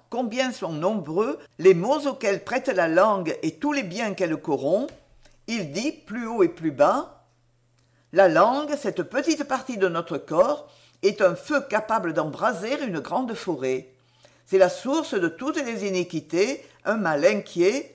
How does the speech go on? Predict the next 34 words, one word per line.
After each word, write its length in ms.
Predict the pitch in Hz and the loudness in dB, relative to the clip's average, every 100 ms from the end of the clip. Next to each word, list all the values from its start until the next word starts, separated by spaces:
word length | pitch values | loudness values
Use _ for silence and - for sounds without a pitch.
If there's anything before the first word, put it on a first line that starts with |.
| - | -6
un 80 | 180 | -6
poison 500 | - 226 175 233 262 | -4 -6 -4 -4 -2
mortel. » 680 | 165 - - 131 127 131 - _ _ _ _ _ _ _ _ _ _ _ _ _ | -4 -6 -4 -4 -4 -6 -12 _ _ _ _ _ _ _ _ _ _ _ _ _
Or, 280 | - 285 - | 4 4 2
quelle 260 | 269 277 240 | 4 4 2
chose 320 | - 240 175 | -4 -4 -4
plus 160 | - 147 | -4 2
dangereuse 800 | 175 262 202 202 202 214 175 170 - - | 2 2 0 2 2 2 0 -6 -12 -6
et 100 | 165 | -4
qu'il 160 | 175 | -4
faille 300 | 143 277 269 | -2 2 2
éviter 340 | 226 208 180 175 | 0 -6 0 2
davantage 800 | 180 226 190 165 190 254 220 180 | 4 2 -4 -2 -2 0 -4 -2
que 100 | 185 | 0
le 160 | 165 | 0
poison ? 580 | - 147 135 151 226 294 _ _ _ _ _ _ _ _ _ _ _ - | 0 -2 0 -4 -4 -8 _ _ _ _ _ _ _ _ _ _ _ 0
De 120 | 175 | 2
même 360 | 165 208 302 294 | 4 2 2 -2
que 100 | 262 | -2
le 120 | 214 | -4
poison 500 | - 185 170 165 147 | 4 6 6 0 -6
tue 220 | - 277 | -4 0
le 80 | 196 | 0
corps, 500 | - 151 170 254 - _ _ | 0 2 2 0 -8 _ _
ainsi 400 | - 226 - 262 | -2 -2 -4 -4
le 100 | 285 | -2
bavardage 760 | 170 196 185 139 151 226 240 185 | 2 4 4 0 -2 -2 -2 -6
ruine 340 | - 196 285 | -4 -4 -2
à 60 | - | -2
fond 420 | - - 226 285 | -4 -4 -2 -2
l'âme 380 | 160 180 247 226 | 0 0 0 -2
de 80 | 160 | -2
la 80 | 160 | -2
piété. 680 | - 175 170 135 120 156 | 2 0 0 -4 -4 -6